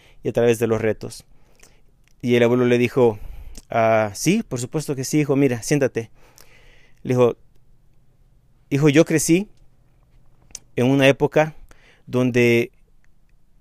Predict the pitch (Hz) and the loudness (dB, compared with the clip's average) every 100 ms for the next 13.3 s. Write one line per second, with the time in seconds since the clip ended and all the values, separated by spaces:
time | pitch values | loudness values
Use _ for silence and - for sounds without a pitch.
0 | _ - 135 151 156 147 143 135 117 - | _ -2 2 2 2 4 6 4 0 -2
1 | 139 139 135 135 131 120 120 110 131 113 | 0 0 -2 0 0 -2 -4 -2 0 0
2 | 117 _ _ _ _ _ - 135 135 139 | -4 _ _ _ _ _ -6 2 4 4
3 | 147 143 139 - - - - - - 135 | 6 6 4 -2 -16 -20 -20 -14 -4 0
4 | 123 120 120 117 110 - 123 120 120 135 | 2 4 2 2 -2 -2 -2 0 4 4
5 | 175 - - - - - - 120 113 113 | 2 -4 -20 -20 -20 -20 0 0 2 4
6 | 120 107 - - - _ _ - 139 139 | 2 2 -10 -18 -20 _ _ -4 -2 0
7 | 143 139 123 135 156 180 - - - - | -2 0 4 6 6 2 -8 -14 -20 -20
8 | - _ - 120 120 120 117 117 113 117 | -20 _ -6 2 4 6 6 4 4 2
9 | 120 - 120 131 147 113 - - - - | 0 0 4 6 6 2 -8 -16 -18 -20
10 | - - _ - 127 131 127 123 120 117 | -20 -20 _ -8 -2 2 2 4 4 4
11 | 117 117 107 139 156 160 135 - - - | 4 2 2 2 4 2 2 -10 -14 -20
12 | _ _ _ _ _ _ _ _ - - | _ _ _ _ _ _ _ _ -18 -6
13 | 117 110 | -2 0